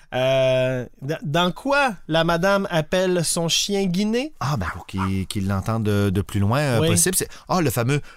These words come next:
Speaker 2: le fameux Conakry.
Speaker 1: Conakry, absolument.
Speaker 2: Le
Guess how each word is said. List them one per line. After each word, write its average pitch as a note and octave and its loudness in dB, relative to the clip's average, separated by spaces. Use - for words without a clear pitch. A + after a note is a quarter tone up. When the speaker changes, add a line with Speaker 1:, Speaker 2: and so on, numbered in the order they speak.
Speaker 2:
le A#2 0
fameux C#3 0
Conakry. D3 0
Speaker 1:
Conakry, A#3 2
absolument. C#3 0
Speaker 2:
Le B2+ 2